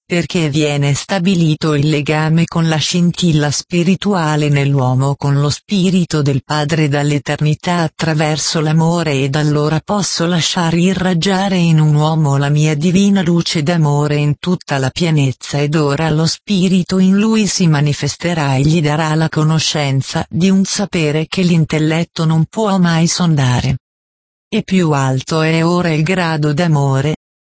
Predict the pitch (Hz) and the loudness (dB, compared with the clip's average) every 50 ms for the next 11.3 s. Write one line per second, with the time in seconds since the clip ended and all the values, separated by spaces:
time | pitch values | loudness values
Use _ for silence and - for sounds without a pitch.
0 | _ _ _ - - 214 196 180 180 180 185 180 165 165 165 170 170 160 - - | _ _ _ -4 0 0 2 2 2 2 2 0 0 0 0 2 0 0 0 0
1 | 180 180 208 220 214 - - 165 143 - 160 160 139 - - 165 156 151 147 139 | 0 0 2 0 -2 -2 -4 -6 -4 -2 -2 -4 -2 -2 -2 0 2 2 2 2
2 | 135 135 135 131 131 131 123 - 135 131 135 143 143 165 180 190 185 190 185 160 | 2 2 2 2 2 0 0 -2 -2 0 0 0 0 0 0 0 0 0 -2 0
3 | - 170 165 160 165 170 170 160 - _ - - 170 160 135 139 160 147 - - | 0 0 0 2 2 2 2 0 -2 _ -8 -2 -2 0 0 0 0 -2 -2 -2
4 | 165 151 143 135 139 135 147 160 156 - - 156 156 156 156 156 165 - - - | -2 -2 0 0 0 0 2 2 0 0 0 -2 0 0 0 -2 -2 -4 -4 -4
5 | 156 143 139 147 156 160 160 156 202 208 196 190 180 160 165 165 190 196 196 165 | -2 0 0 2 2 2 2 0 0 -2 -2 -2 -2 -2 0 0 0 0 0 0
6 | 190 190 185 170 151 139 - - 151 143 147 151 165 185 196 180 - - 156 143 | 0 0 0 0 -2 -4 -4 -4 -2 0 2 2 2 2 2 0 -2 -4 -8 -4
7 | 151 151 - - - 175 170 - - 151 143 _ - 220 220 180 - - - 190 | -4 -4 -4 -2 -2 -2 -4 -4 -6 -8 -8 _ -4 -4 -2 -2 -2 -2 -2 -2
8 | 160 165 190 185 151 147 147 151 151 147 139 139 139 147 151 160 160 147 143 135 | 0 2 2 2 2 0 0 0 0 0 0 0 0 0 0 2 2 2 2 2
9 | 131 131 135 147 151 170 175 - - - 185 185 190 185 - - 190 175 - - | 2 2 2 2 2 2 2 0 -2 -2 0 0 0 0 0 -2 -2 -2 -2 -2
10 | - 180 170 170 170 170 175 190 196 226 240 226 - - - - 214 214 202 - | -2 0 0 2 2 2 2 2 2 0 0 -2 -4 -6 -6 -4 -4 -4 -2 -4
11 | - - - 208 - | -4 -4 -4 -6 -6